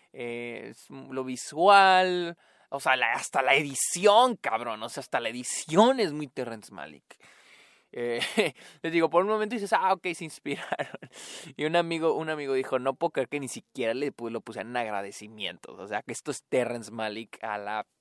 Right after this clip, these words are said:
milésima potencia. O sea, este es Terrence Malick de terror, ¿no? Pero bueno. A mí me gustó, y si ustedes se preguntan, "Sergio, ¿usted, tú la recomendarías ver en Sundance, pagar un boleto para ver esa película en Sundance?". La verdad, sí.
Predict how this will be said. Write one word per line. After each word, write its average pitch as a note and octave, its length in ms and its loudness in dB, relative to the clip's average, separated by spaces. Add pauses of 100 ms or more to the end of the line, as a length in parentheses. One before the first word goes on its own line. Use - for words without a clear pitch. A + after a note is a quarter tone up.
(140)
milésima G#2+ 840 -10
potencia. A2 800 -18
O - 40 -20
sea, - 120 -20
este - 260 -4
es C3+ 120 -4
Terrence A#2 380 0
Malick G#2+ 360 -10
de A2 100 -12
terror, F2 440 -16 (340)
¿no? - 80 -20 (640)
Pero G#2+ 360 -4
bueno. G2+ 300 -2 (840)
A C#4+ 100 12
mí E4 160 6
me D4+ 120 8
gustó, C#4 500 4 (140)
y B3+ 240 0
si - 140 -8
ustedes G#3 180 2
se G3+ 100 4
preguntan, F#3 520 -2
"Sergio, G3 240 -4
¿usted, F3 200 -18
tú G3+ 140 4
la G3 260 0
recomendarías C3+ 720 -2
ver C3 180 2
en A#2+ 120 -6
Sundance, A3 400 -2
pagar C3 200 0
un C3 80 -4
boleto B2 320 -4
para A2 300 -6
ver G#2+ 160 -10
esa - 160 -18
película A2 260 -10
en B2+ 60 -10
Sundance?". A3 320 -2 (300)
La B4 80 4 (160)
verdad, E4 260 12
sí. - 240 -6